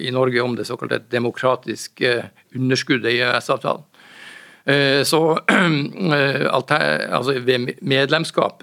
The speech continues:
så ville jo vi bli A-medlemmer i stedet for B-medlemmer i alle de nittiseks avtalene, og vi ville delta i beslutningene på en annen måte.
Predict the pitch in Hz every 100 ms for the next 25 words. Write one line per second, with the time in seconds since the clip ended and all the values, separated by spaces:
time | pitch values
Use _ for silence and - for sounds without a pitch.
0 | - 139 127 135 135 123 123 135 139 131
1 | 127 131 - 123 131 - 131 135 139 123
2 | 131 107 110 - 127 123 123 113 123 135
3 | 127 123 110 113 127 117 123 117 120 120
4 | 123 - 120 - - 127 - - 127 147
5 | 180 139 120 123 _ - - - - 143
6 | 127 120 123 123 120 113 127 127 131 113
7 | 120 117 113 110 - 127 127 120 117 -
8 | 117 110 120 113 113 -